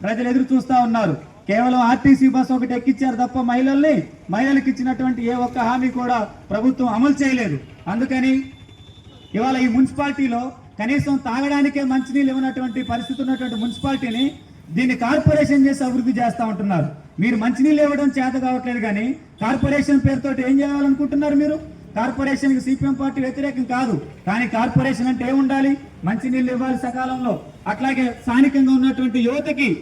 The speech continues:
ఉపాధి అవకాశాలు చూపించడానికి చిన్న చిన్న పరిశ్రమలు ఏర్పాటు చేయాలి. అందుకని కేవలం ఇవాళ ప-, ప్రచారం కోసం, ప్రకటనల కోసం మాత్రమే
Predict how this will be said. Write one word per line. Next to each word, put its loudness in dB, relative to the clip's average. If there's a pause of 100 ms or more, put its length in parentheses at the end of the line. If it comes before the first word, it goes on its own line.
(260)
ఉపాధి -4
అవకాశాలు -6
చూపించడానికి -4 (320)
చిన్న -2
చిన్న -4
పరిశ్రమలు -2
ఏర్పాటు -2
చేయాలి. -2 (300)
అందుకని 0 (100)
కేవలం 2 (340)
ఇవాళ 0 (120)
ప-, 0 (360)
ప్రచారం 2
కోసం, 0 (400)
ప్రకటనల 0
కోసం -6 (100)
మాత్రమే 0